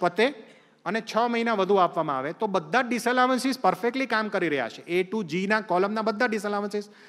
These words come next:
કામ કરે છે. એચ પણ એમાં આવી જશે. અને જે લોકોને લાંબી સાયકલ છે, પેલા છ, છ મહિનાની એક્સપોર્ટ સાયકલવાળા, એમને પણ બ્રીધર રહેશે, કારણ કે છ મહિનાનો પિરિયડ મળી જશે આપણને. With that, my personal view is that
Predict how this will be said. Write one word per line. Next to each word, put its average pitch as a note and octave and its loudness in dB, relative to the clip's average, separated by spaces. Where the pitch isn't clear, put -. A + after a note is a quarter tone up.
કામ F#3 2
કરે E3 2
છે. C#3 -12
એચ G#3 0
પણ D4+ 4
એમાં A#3+ 4
આવી E3+ 2
જશે. - -8
અને G#3+ 4
જે G#3+ 8
લોકોને C4 4
લાંબી G3+ 4
સાયકલ G3 2
છે, C3 -6
પેલા E3 -2
છ, - -8
છ G3 0
મહિનાની G3+ 0
એક્સપોર્ટ A3+ -4
સાયકલવાળા, E3 -2
એમને A#3+ 6
પણ C#4 4
બ્રીધર F#3+ 4
રહેશે, F3 0
કારણ G#3+ -4
કે B3+ -2
છ - 2
મહિનાનો B3 0
પિરિયડ B3 0
મળી B3 4
જશે E3 -2
આપણને. A#2+ -10
With A3 0
that, C4+ 6
my E3+ 6
personal A#3 2
view A#3 4
is - -4
that G#3+ 2